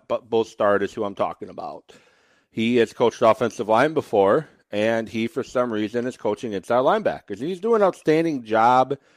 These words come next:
um, with the inside linebackers. Um,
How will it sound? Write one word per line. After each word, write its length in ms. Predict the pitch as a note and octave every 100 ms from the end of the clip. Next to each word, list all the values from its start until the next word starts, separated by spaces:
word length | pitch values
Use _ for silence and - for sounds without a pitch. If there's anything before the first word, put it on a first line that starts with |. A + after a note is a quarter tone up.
| _ _ _ -
um, 460 | A2+ A2 G#2+ G2+ -
with 240 | A#2+ A#2+ -
the 380 | B2 B2 A#2 - - _ -
inside 360 | A2+ - A#2+
linebackers. 920 | G#2 G2+ A#2 C#3 D3 D#3 D#3 - - _ _ _ _ _ _ _ _ _ _ _ _
Um, 720 | G#2 G#2+ G#2 G2+ G2 G2 F#2+